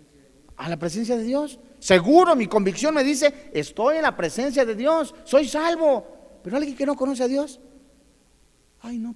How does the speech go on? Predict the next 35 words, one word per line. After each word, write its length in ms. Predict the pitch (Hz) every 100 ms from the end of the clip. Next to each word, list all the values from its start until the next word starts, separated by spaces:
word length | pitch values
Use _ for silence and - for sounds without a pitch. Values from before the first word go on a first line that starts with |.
| -
no 180 | - 226
sé, 140 | 233 -
qué 160 | 247
miedo 260 | 233 254 247
morirse, 460 | 220 220 247 233 220
alguno 260 | 226 220
dirá, 180 | 196 214
¿no? 200 | 214 262 - - -
El 80 | 160
que 100 | 180
no 80 | 196
tiene 220 | 202 185
a 40 |
Dios, 300 | 185 240 - - - - - _ _ _
me 100 | 175
voy 140 | 185 240
a 80 | 214
morir, 420 | 185 233 254 - - - - _ _ -
¿qué 120 | 220
va 80 | 240
a 40 |
pasar? 360 | 208 - 240 233 _ _ _ _ _ -
¿Qué 100 | 233
misterio 380 | 240 - 240 214
habrá? 260 | 214 247 240 - _ _ _ _ _ _
Puede 180 | 208 226
ser 160 | 185 233
mi 100 | 226
gran 200 | 220 233
noche, 380 | 247 254 233 - - - -
ay, 160 | 240
no. 200 | 247 262 - - - - -
Y 100 | 196
así 260 | 185 196
angustiado, 800 | 262 220 202 202 - 269 277 254